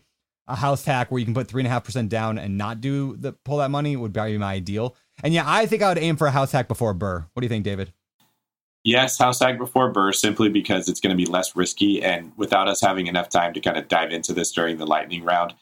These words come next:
Speaker 2: we'd be really hesitant to tell you to pull money out of a retirement, which we, which your first couple deals or first deals often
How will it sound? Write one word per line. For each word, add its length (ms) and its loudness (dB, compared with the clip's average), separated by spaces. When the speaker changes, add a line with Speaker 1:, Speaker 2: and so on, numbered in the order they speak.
Speaker 2:
we'd 220 2
be 120 2
really 500 2
hesitant 460 0
to 100 -6
tell 200 0
you 140 0
to 140 -4
pull 200 -2
money 240 0
out 80 0
of 100 -6
a 40 0
retirement, 580 -2
which 240 -2
we, 200 0
which 220 0
your 100 2
first 320 0
couple 240 0
deals 320 0
or 80 0
first 280 -2
deals 240 -2
often 500 -2